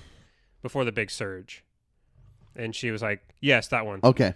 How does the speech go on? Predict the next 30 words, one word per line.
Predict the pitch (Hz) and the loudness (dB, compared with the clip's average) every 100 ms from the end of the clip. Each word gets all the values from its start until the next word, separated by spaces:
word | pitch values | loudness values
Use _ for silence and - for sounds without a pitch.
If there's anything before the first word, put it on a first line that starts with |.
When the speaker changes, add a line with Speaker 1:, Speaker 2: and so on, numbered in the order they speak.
| - | -4
Speaker 1:
Where | 131 | -8
she's | 135 | -4
like, | 123 113 - | -2 -2 -2
"People | 135 127 120 | -10 -4 0
are | 113 | 0
at, | 113 | 0
the | 120 | 0
last | 123 127 - | 2 0 0
thing | 131 | -4
I | 113 | -4
say | - 123 110 | -2 -2 -2
before | 107 123 113 | -4 -4 -2
I | 107 | -2
shove | - - 117 | -4 -4 -2
the | 107 | -4
tube | - 120 110 | -6 -6 -4
down | 110 101 | -4 -4
their | 98 | -8
throat | - 101 101 - _ _ _ _ - | -4 -2 -2 -6 _ _ _ _ -6
is, | 117 107 107 - - | -4 -4 -8 -16 -8
'I | 117 | -2
want | 117 110 | -2 -2
the | 107 | -2
vaccination.'" | 110 104 113 113 107 104 101 | -2 -2 -2 -2 -2 -6 -8
She's | 101 | -8
like, | 101 | -8
"It's | 95 - | -8 -8
too | 107 92 | -6 -6
late." | 90 - | -8 -8
Speaker 2:
Yeah. | 87 90 | -4 -2